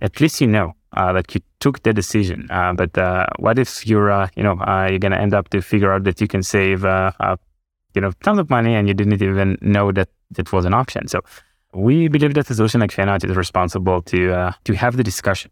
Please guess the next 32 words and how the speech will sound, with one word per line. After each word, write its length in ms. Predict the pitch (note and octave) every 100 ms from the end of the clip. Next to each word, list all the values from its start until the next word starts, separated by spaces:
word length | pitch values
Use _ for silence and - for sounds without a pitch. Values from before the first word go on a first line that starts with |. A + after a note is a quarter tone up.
| -
right? 140 | G#2
So 100 | -
we're 240 | G#2 -
gonna 160 | A#2+ C3+
surface 460 | - - A#2 G#2+ -
a 60 |
discussion 500 | F#2+ - - C3 B2+
item. 380 | A#2+ A#2 A#2 A2+ _ _ _ _ -
You 80 |
can 180 | G2+ G2+
take 220 | - C3+
it, 220 | C#3 B2+ -
you 60 | -
can 180 | G2+ G2
leave 180 | A#2 A2+
it, 140 | G#2
you 60 | -
can 80 |
decide 240 | F#2+ - A2+
what 120 | G#2+
you 80 | G2
want 140 | G2
to 80 | F#2+
do, 240 | F#2 C3+
but 180 | C3 F#2+ - -
it's 180 | - G#2+
a 60 | G2+
discussion 500 | F2+ - C3+ B2 C3
that 140 | G#2
you 60 | F#2
should 200 | G#2 F2
have. 200 | -